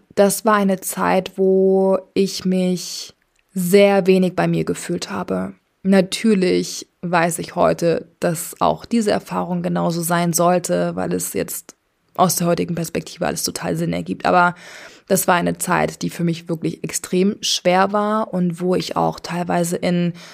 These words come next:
Löchern hing, wo ich einfach nur gearbeitet habe und irgendwie so in meinem Film war, dass ich mich da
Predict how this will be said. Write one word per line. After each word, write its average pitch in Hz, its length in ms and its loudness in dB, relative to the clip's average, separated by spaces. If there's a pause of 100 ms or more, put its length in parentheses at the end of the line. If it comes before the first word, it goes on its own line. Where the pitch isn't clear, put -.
(320)
Löchern 196 600 6
hing, 202 500 2
wo 185 120 0
ich 175 160 -4
einfach 175 260 -2
nur 190 140 0
gearbeitet 180 720 0
habe 185 300 4
und 185 200 -2
irgendwie 190 300 2
so 185 300 0
in 208 80 -2
meinem 185 280 0
Film 202 520 4
war, 180 340 0 (760)
dass 190 220 2
ich 185 160 0
mich 185 220 0
da 185 640 2